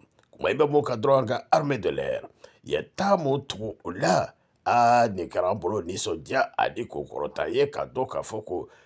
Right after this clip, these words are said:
puissance de b'an ka armée ba in na bi koyi. Ka dɔn k'a fɔ nin armée saba faralen ɲɔgɔn kan. Aa, o kɔni y'an bolo kunnawolo ani sankɔrɔta ye, a ye nin partager.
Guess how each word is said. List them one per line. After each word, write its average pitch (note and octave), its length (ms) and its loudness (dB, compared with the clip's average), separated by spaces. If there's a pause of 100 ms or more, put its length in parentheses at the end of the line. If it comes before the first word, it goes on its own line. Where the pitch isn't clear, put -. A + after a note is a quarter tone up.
(100)
puissance C#3+ 680 0
de G2 100 -2
b'an F#2 240 -2
ka F#2+ 240 -8
armée G#2 320 0
ba F2+ 140 0
in D2 80 -6
na B1+ 100 -2
bi C2 220 -10
koyi. C2+ 260 -8 (540)
Ka - 120 0
dɔn C#3 200 -2
k'a A2 140 -4
fɔ D2+ 260 -8 (300)
nin D2 120 -4 (100)
armée F#3 280 4
saba - 280 0
faralen B2 420 0
ɲɔgɔn F#2 200 2
kan. - 220 -2 (600)
Aa, C3+ 360 4 (340)
o D2 160 -10
kɔni F#2+ 180 -6
y'an A#2+ 200 2
bolo B2 420 -2
kunnawolo E2 580 0
ani - 200 -4
sankɔrɔta C3 920 -2
ye, E3 120 2
a E3+ 60 2
ye D#3+ 40 0
nin B2 160 -4
partager. - 720 -2